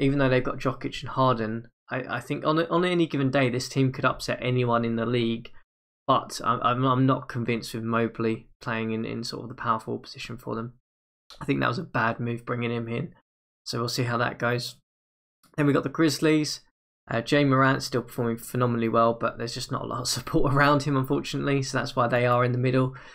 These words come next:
Same with the Kings. I mean, I like Whiteside and Fox, but, uh, I'm not convinced on the rest of the rotation here.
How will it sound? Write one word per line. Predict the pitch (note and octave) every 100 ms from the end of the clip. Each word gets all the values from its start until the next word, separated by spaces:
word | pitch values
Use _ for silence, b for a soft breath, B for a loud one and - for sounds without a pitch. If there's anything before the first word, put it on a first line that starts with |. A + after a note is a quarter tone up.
| B _
Same | - F3 F3+
with | F3+
the | C#3
Kings. | C#3 C#3+ C#3 C#3 C3
I | B2+
mean, | B2
I | B2+
like | C3 C#3 C#3 -
Whiteside | C3+ C3 B2+ - B2+
and | A#2+ A#2 -
Fox, | B2+ - - - -
but, | A#2 A2+ -
uh, | A#2+ B2
I'm | A#2 B2+
not | C3+ C3
convinced | B2 B2 B2 -
on | A#2+ A#2
the | A#2
rest | A#2 -
of | -
the | A#2+
rotation | A2 A#2 - A#2 - A#2
here. | A2 C3 A#2 A#2